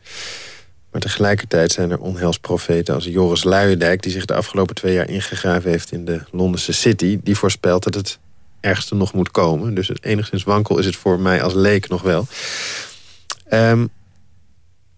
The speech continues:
en als ik nou kijk naar de laatste jaren... dan zijn er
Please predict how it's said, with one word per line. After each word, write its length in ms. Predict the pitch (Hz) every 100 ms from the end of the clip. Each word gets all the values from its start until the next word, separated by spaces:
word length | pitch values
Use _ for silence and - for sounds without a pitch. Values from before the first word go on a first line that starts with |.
| _
en 200 | 113 113
als 160 | - -
ik 80 |
nou 160 | 127 123
kijk 200 | 135 123
naar 120 | 117
de 100 | 113
laatste 380 | 117 127 127 110
jaren... 320 | 107 127 139
dan 120 | 120
zijn 200 | 113 123
er 120 | 107